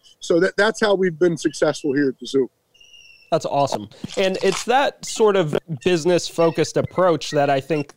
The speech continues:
Speaker 2: that you brought to the table that's really changed the image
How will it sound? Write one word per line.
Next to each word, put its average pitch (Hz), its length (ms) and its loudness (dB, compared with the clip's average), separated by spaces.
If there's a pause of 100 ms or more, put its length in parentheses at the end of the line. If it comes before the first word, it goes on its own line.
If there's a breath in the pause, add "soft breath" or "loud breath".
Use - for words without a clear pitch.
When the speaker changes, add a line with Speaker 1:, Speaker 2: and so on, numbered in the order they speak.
(100)
Speaker 2:
that 151 240 0
you 165 140 0
brought 156 300 2
to 160 100 -2
the 139 100 -2
table 160 300 -2
that's 143 240 0
really 165 400 2
changed 156 720 -2 (180)
the 147 220 -4
image 156 500 0